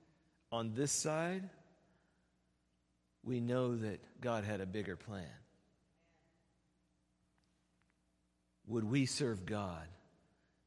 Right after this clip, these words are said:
if God is silent? You know, the German preacher, Thielecki, he said,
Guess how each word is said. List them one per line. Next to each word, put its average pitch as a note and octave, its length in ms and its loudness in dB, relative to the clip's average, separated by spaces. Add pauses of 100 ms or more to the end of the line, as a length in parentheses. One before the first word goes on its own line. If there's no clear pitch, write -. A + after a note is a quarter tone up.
(140)
if G2 220 -4
God F#2+ 240 2
is D#2+ 100 -6
silent? D#2 380 -4 (3250)
You E2 80 -6
know, G2 60 -2
the G2+ 60 0
German A#2 460 2 (540)
preacher, A#2 580 6 (760)
Thielecki, C#3+ 600 4 (500)
he F3 140 6
said, E3+ 320 12